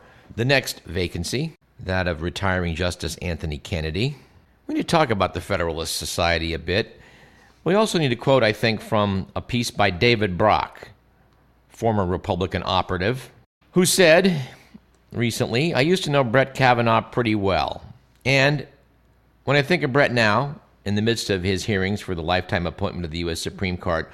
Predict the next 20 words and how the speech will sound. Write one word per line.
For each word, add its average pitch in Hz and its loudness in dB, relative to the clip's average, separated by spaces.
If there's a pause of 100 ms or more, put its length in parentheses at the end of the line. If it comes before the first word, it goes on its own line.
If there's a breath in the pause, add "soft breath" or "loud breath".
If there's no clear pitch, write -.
(400 loud breath)
all 147 6
I 170 4
can 151 -2
think 123 0
of 98 2
is 92 -2
the 98 0
old 107 2
Aesop's 120 2
Fables 104 -2
adage, 73 -2 (480 loud breath)
'A 101 0
man 131 4
is 143 2
known 98 2
by 101 0
the 101 0
company 95 -2
he 90 -6
keeps.' - -12